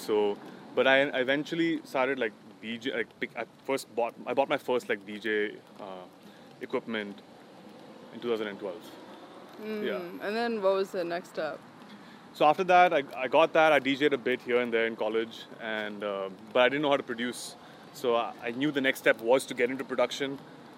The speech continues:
Speaker 1: but I didn't know how. And I tried doing it myself, but I wasn't, it wasn't working out. Um, so I ended up going to this school called Dubspot in New York City.
Speaker 2: Mm-hmm.
Speaker 1: So my last summer in college, I somehow convinced my dad to allow me to go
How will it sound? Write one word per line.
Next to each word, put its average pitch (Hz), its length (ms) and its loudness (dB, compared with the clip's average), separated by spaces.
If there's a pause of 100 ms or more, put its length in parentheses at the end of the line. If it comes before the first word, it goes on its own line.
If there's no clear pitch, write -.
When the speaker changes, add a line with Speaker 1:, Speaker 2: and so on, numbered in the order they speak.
(160)
Speaker 1:
but 117 140 2
I 117 60 -2
didn't 131 160 2
know 123 100 2
how. 117 340 0 (420)
And 113 120 -6
I 113 60 2
tried 143 380 4
doing 127 220 0
it 117 160 0
myself, 110 460 0
but 110 100 -2
I 107 40 -2
wasn't, 113 340 -2 (240)
it 127 80 -8
wasn't 139 240 4
working 120 260 4
out. 113 240 0 (640)
Um, 107 300 -2 (280)
so 139 100 2
I - 20 8
ended 143 160 6
up 143 100 6
going 143 240 4
to 143 240 2
this 123 140 -4
school 143 220 -2
called 123 280 4
Dubspot 117 460 0 (400)
in 117 160 -4
New 123 100 0
York 120 220 2
City. 135 200 -2
Speaker 2:
Mm-hmm. 226 360 0 (280)
Speaker 1:
So 139 140 -2
my 131 140 6
last 139 340 4
summer 151 300 2
in 147 80 -2
college, 131 320 2
I 127 40 2 (120)
somehow 127 220 0
convinced 120 380 -6
my 120 140 0
dad 104 300 -2 (100)
to 101 240 -8 (1120)
allow 117 200 -2
me 113 140 -4
to 117 80 -6
go 107 280 -4